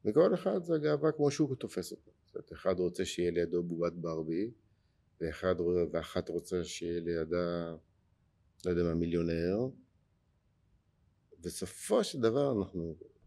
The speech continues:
אני מאמין שאנחנו רוצים שיהיה לצידנו מישהו שאומר, "וואלה", פרזנטטיבי ולא במובן ה-,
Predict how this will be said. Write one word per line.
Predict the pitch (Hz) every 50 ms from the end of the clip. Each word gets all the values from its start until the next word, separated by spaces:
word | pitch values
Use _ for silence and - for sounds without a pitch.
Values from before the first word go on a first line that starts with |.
| - -
אני | 82 85 87 90
מאמין | 82 82 82 80 90 110 120 110
שאנחנו | - 87 - - 87 80
רוצים | 78 80 - - - 92 90 85
שיהיה | - - - - 85 87 95 95 - - - - - _ _ - _ _ _ _ - - - _ _ _ _ _ - - -
לצידנו | 82 80 76 - - 82 78 85 98 110 117 113 98
מישהו | 92 98 117 123 123 - 160 165 175 185 196 202 190 - _ _ _ _ _ _ _ _ _ _ _ _ _ _ _ _ _ -
שאומר, | - - 82 82 78
"וואלה", | 76 78 87 95 107 120 127 127 131 135 135 135 139 131 _ _ _ _ _ _ _ _ _ _ _ _ _ _ _ _ _ _ _ _ _ _ _ _ _ _ _ _ _ _ _ _ _ _ _ _ _ _ _ _ _ _ _ _ _ _ _ _ _ _ _ - - - _ _ _ _ -
פרזנטטיבי | 95 101 95 90 104 104 98 - 98 - - 123 123 110 117 120 107 90 85
ולא | 82 90 98
במובן | 95 92 87 85 80 82 92 87 85
ה-, | 85 82 80